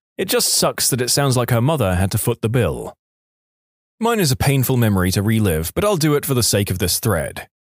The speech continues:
Me and my then university roommate shared this tiny room with one double-decker bed,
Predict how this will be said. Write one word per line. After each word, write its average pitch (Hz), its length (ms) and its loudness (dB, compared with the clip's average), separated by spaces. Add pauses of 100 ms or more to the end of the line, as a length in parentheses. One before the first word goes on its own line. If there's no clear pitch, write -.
(120)
Me 214 160 0
and 165 160 2
my 127 180 2
then 117 300 0
university 117 640 2
roommate 107 440 0
shared 185 400 0
this 131 220 -2
tiny 165 400 0
room 85 340 0
with 127 160 0
one 175 240 0
double-decker 120 480 0
bed, 98 420 -4